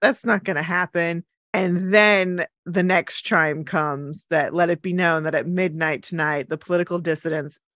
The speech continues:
Alice Cooper, Thomas Keller, and Frank Andrews were executed for their treasonous crimes against the township of Riverdale. And Kevin's like, "No, no, no, no.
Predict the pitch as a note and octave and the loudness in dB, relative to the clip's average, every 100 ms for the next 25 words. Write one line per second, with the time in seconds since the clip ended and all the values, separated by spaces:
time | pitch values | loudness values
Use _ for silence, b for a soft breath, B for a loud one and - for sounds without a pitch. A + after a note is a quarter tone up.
0 | - E3 E3+ G3 - - D#3 D3+ D#3 D#3+ | 2 4 6 4 0 -4 -4 -4 -4 -6
1 | D3 D#3+ - C#3 B2 - C#3+ - C#3 D3 | -8 -10 -6 -4 -4 -6 -10 -8 -8 -6
2 | - C3+ C3+ D3 C#3+ F3 - D#3+ - C3+ | -8 -8 -10 -8 -2 -2 -4 -12 -8 -8
3 | C3+ - D3 C3+ C3+ - G#3+ G3+ G3+ G3+ | -8 -8 -6 -6 -6 -4 -2 0 -2 -2
4 | - E3 D3 D3+ - E3 D3+ E3 F3 C#3 | 0 2 0 -6 -8 -8 -8 -8 -6 -6
5 | C#3+ C#3 C#3 - D#3 - - C#3 G#2 - | -6 -8 -6 -6 -6 -6 -8 -6 -8 -12
6 | - _ _ - G#3 G3 G3 A3+ A3 A3 | -18 _ _ 2 4 4 6 6 6 4
7 | G#3 F3+ F3 F#3+ G3+ G3 F#3+ F#3 F3 E3 | 6 4 4 4 6 6 4 4 2 2
8 | D#3+ D#3 D#3 | 2 2 -2